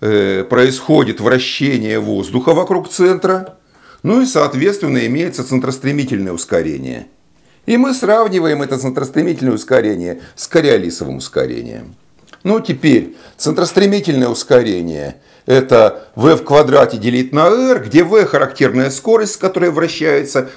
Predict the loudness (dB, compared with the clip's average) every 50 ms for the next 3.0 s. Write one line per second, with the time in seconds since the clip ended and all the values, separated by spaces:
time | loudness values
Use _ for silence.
0 | -8 -6 -4 -4 -2 -2 -2 -2 -2 -2 -4 -4 -4 -4 -4 -2 -2 -2 -2 -4
1 | -4 -8 -8 -6 -6 -4 -2 -4 -4 -4 -6 -4 0 2 2 2 0 -2 -10 -18
2 | -6 2 4 4 4 4 2 -2 -4 -2 -2 -2 -2 -2 -4 -6 -6 -6 -8 -14